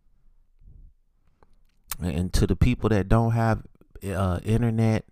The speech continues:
in their area, it's a company called Skyroam that can get, it's just a little portable internet hotspot that can get internet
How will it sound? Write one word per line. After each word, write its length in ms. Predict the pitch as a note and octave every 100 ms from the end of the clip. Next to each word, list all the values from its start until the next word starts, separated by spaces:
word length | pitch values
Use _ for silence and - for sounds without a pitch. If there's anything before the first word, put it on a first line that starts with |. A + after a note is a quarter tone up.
| -
in 140 | G#2+
their 200 | A2+ G2+ -
area, 440 | A#2+ D3 B2+ A2+ A2 - - -
it's 220 | - F#2
a 60 | G#2
company 420 | - A2+ A2+ A2+
called 340 | A2 A2+ A#2 A#2
Skyroam 880 | - C3 D3 D3 G2+ D#2 B1+ - - - - - - _ -
that 300 | F#2 F#2 -
can 220 | G2 F2+
get, 300 | G2 A2 - - - - - -
it's 140 | F#2 F#2
just 280 | F#2+ - -
a 40 |
little 260 | G2 G2+ F#2+
portable 800 | - A2 B2+ B2 B2+ B2+ - - - _ _ _ - -
internet 440 | A2+ B2+ C3 B2+
hotspot 680 | B2+ C3 - - - F2 F2+ - - - - -
that 180 | F2 F2
can 180 | F#2+
get 260 | F#2 G#2+ E2+
internet 480 | G#2 A2 G#2 G2 F#2